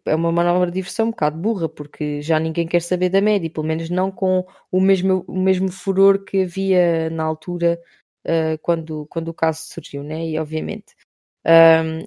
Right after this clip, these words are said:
acredito que muita gente agora passa um bocadinho ao lado, mas quer tu queiras, quer não, uma notícia de uma miúda desaparecida, de uma criança desaparecida,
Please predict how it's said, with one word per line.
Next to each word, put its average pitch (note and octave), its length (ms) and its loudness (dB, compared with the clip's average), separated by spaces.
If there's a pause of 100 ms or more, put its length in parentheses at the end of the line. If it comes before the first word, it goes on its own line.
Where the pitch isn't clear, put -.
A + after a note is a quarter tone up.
acredito F3 400 -4
que A3+ 60 -2
muita G#3 220 2
gente G#3+ 200 0
agora F3 240 4
passa E3 300 -2
um F3 40 -4
bocadinho F3+ 360 -2
ao F#3 80 0
lado, D#3 320 -2 (320)
mas A#3+ 220 2
quer D4+ 200 2
tu A#3+ 140 -14
queiras, G3+ 320 0
quer F3+ 240 0
não, D3+ 380 -8 (500)
uma A3+ 180 6
notícia F#3 600 -2
de E3 80 -8
uma G3 180 0
miúda G3+ 360 0
desaparecida, F3+ 680 -8
de D#3+ 120 -6
uma F3+ 220 -2
criança G3+ 360 -4
desaparecida, D#3+ 720 -10